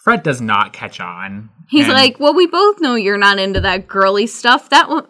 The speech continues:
Speaker 2: that's what makes us great friends."
Speaker 1: Yeah. So, again, she's kind of just feeling like he's so oblivious, and he is. He
Speaker 2: And he is.
Speaker 1: really is.
Speaker 2: Now, here's my thing.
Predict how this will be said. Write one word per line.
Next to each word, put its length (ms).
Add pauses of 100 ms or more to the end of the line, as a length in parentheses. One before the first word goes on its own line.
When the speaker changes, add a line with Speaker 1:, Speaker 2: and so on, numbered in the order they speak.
Speaker 2:
that's 300
what 140
makes 280
us 280 (140)
great 440
friends." 880
Speaker 1:
Yeah. 360
So, 440
again, 480
she's 240
kind 280
of 100
just 280 (580)
feeling 320
like 140
he's 180
so 260
oblivious, 720
and 220
he 280
is. 280
He 100
Speaker 2:
And 120
he 120
is. 80
Speaker 1:
really 360
is. 280
Speaker 2:
Now, 240
here's 460
my 420
thing. 420